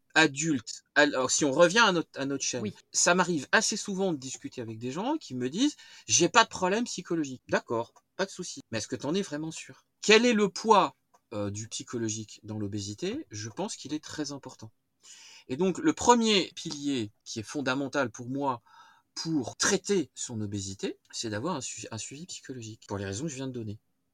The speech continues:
Speaker 1: Parce que on ne peut pas traiter sa maladie si les causes sous-jacentes ne sont pas correctement diagnostiquées. J'ai comme ça, euh, discuté avec quelqu'un qui m'a dit que elle avait perdu son travail,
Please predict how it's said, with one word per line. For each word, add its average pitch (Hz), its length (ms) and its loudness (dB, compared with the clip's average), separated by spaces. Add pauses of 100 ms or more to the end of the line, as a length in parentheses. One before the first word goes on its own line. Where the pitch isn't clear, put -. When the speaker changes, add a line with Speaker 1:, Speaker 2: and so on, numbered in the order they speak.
(140)
Speaker 1:
Parce - 260 2
que 160 380 6
on 190 100 8
ne 214 140 8
peut 269 240 4
pas 151 360 4 (120)
traiter - 360 4
sa 139 200 0
maladie 120 500 -4
si - 240 0
les 180 140 4
causes 254 240 4
sous-jacentes - 800 -4 (320)
ne 120 100 -6
sont 120 220 -8
pas 190 240 -2
correctement 175 760 0
diagnostiquées. 156 800 -4 (140)
J'ai 156 260 2
comme 185 160 2
ça, 233 400 2
euh, 156 100 4
discuté 139 540 -6
avec 113 220 -10
quelqu'un 165 580 -6 (100)
qui - 300 -12
m'a 120 160 -4
dit 107 260 -10
que 107 360 0
elle 107 80 -6
avait 139 160 -2
perdu 113 320 -4
son - 180 -2
travail, 113 420 -8